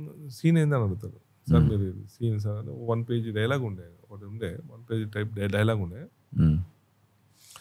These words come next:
Speaker 1: ఫస్ట్ అది ఏంటంటే డి-, బిట్ బిట్గా కట్ చేసుకుంటే సీన్ చేశారు.
Speaker 2: మ్మ్.
Speaker 1: టోటల్ ఒకటేసారి చెప్పేద్దాం టేక్ అని చెప్పేసిండు.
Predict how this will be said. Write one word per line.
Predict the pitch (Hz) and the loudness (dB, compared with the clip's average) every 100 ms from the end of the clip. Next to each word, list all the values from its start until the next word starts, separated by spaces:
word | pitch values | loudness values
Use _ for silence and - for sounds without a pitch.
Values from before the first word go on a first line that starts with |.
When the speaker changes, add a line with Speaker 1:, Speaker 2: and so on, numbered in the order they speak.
| _ _ - | _ _ 0
Speaker 1:
ఫస్ట్ | 143 165 | 2 4
అది | 147 143 | 4 4
ఏంటంటే | 151 156 185 151 123 - | 0 -2 -2 -4 -4 -6
డి-, | 131 135 | -6 -6
బిట్ | 135 139 135 | -4 -4 -2
బిట్గా | 147 147 170 | -2 -2 -4
కట్ | 165 131 | 0 2
చేసుకుంటే | 135 120 160 165 170 127 107 104 - _ _ _ _ _ _ _ - | 2 0 -6 -12 -6 -4 -4 -6 -12 _ _ _ _ _ _ _ -10
సీన్ | - 151 | -2 0
చేశారు. | 123 104 90 - _ - | 0 -4 -10 -16 _ 4
Speaker 2:
మ్మ్. | 87 80 87 147 | 6 6 2 2
Speaker 1:
టోటల్ | 156 170 | 4 4
ఒకటేసారి | 143 151 156 160 | 2 2 2 0
చెప్పేద్దాం | 147 131 139 131 120 | -2 -2 -2 -2 -2
టేక్ | 120 120 | -2 -2
అని | 120 110 | -2 -4
చెప్పేసిండు. | 104 101 101 | -6 -12 -16